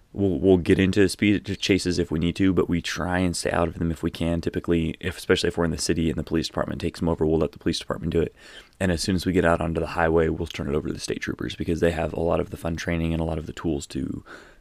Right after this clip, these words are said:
um, partake in that a little more efficiently and safely than we would. So that's just one of those areas that state troopers are a little more specifically trained to, so we leave that one area to them.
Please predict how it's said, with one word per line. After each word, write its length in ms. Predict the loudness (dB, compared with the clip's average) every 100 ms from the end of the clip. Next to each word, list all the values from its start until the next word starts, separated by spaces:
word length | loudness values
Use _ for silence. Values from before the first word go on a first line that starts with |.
| -4
um, 400 | -4 -4 -8 -12 -18 -20 -20 _ _ _ _ _ _ _ _ -20 _ _
partake 400 | 2 4 4 2
in 80 | 2
that 220 | 0 0
a 60 | 2
little 200 | 0 0
more 140 | -2
efficiently 500 | -4 -6 -8 -6 -8
and 100 | -6
safely 300 | -6 -8 -8
than 180 | -8 -6
we 100 | -6
would. 220 | -6 -8 -10 -20 -20 -20 -4
So 140 | 6
that's 180 | 6 6
just 180 | 2 0
one 80 | -2
of 60 |
those 100 | 0
areas 360 | 0 2 2 0
that 180 | -4 -6 _ _ _ _ -20 -16
state 220 | 0 2 4
troopers 280 | 0 2
are 60 | 4
a 40 |
little 160 | 6 4
more 160 | 2 0
specifically 460 | -2 -2 -2 -2
trained 280 | 0 0 0
to, 180 | 0 -2
so 160 | 0 0
we 100 | 0
leave 240 | -2 -2
that 200 | -4 -4
one 180 | -4 -4
area 280 | -2 -4 -4
to 120 | -8
them. 240 | -8 -10